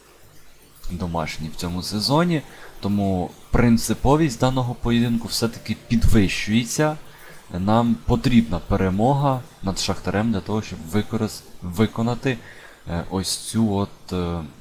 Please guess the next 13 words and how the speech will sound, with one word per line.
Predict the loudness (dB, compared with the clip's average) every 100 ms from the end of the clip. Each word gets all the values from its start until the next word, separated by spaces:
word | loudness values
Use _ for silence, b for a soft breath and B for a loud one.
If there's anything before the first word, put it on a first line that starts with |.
| -10
ось | -8
це | -2 0
от | 0
завдання. | -2 -4 -2 -4 -4 -8 -16 -18 -20 B B B B B B -10
На | -4 0 2
міжнародній | 2 -2 -2 0 2 2 2 0 0
арені | 0 2 0
ми | -2 -2
вже | -2
провалили | -6 -4 -2 2 2 2 0 -6 -10
два, | 0 2 2 -2 -12 -18 -20 -20 _ b b b b b -16 -10
е, | -8 -8 -8
завдання. | -6 -4 -4 -4 -2 -2 -2 -2